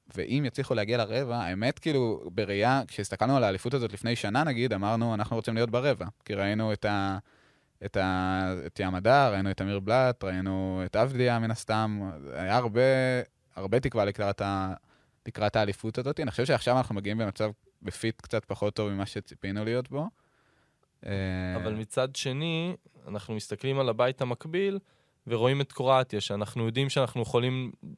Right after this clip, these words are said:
Speaker 2: לגמרי לנצח אותם במשחק ביום נתון. אה,
Speaker 1: צריך
Speaker 2: ש-,
Speaker 1: לראות, צריך לראות
Speaker 2: שוב,
Speaker 1: כמה
Speaker 2: לא,
Speaker 1: זה.
Speaker 2: ברור שזה יהיה קשה. אני, אני גם, אני לא בטוח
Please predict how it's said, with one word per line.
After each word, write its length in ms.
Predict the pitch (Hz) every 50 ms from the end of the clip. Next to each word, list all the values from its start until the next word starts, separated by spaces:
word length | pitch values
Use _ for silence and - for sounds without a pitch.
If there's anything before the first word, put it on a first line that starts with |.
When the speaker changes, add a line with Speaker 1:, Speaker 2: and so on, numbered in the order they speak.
| - -
Speaker 2:
לגמרי 460 | 117 117 113 131 131 135 131 127 123
לנצח 380 | 110 107 - - 113 101 -
אותם 200 | 110 - - 104
במשחק 600 | 101 104 98 101 - - - - 107 104 101 - 107
ביום 260 | 104 101 101 101 104 101
נתון. 320 | 98 - - 139 175 233 269 _ _ _ _ _ _ _ _ _ - - -
אה, 60 | - 101 104 101 101 101 101 101 101 101 101 101 101 101 101 101 -
Speaker 1:
צריך 220 | - 117 117 123 -
Speaker 2:
ש-, 20 | 151
Speaker 1:
לראות, 300 | 139 139 120 98 104 - _
צריך 220 | - 117 104 - -
לראות 140 | 104 104 -
Speaker 2:
שוב, 200 | 214 214 170 127
Speaker 1:
כמה 80 | 110
Speaker 2:
לא, 100 | 147 165
Speaker 1:
זה. 60 | 160
Speaker 2:
ברור 280 | 123 117 117 123 139 156
שזה 220 | 147 - 165 131 131
יהיה 80 | 131 131
קשה. 240 | - 120 - 160 151
אני, 200 | 131 120 - - - _ _ _ -
אני 160 | - 110 110
גם, 180 | 107 113 110 117
אני 260 | - - 107 113 113
לא 100 | 117 123
בטוח 340 | 123 127 120 - 139 131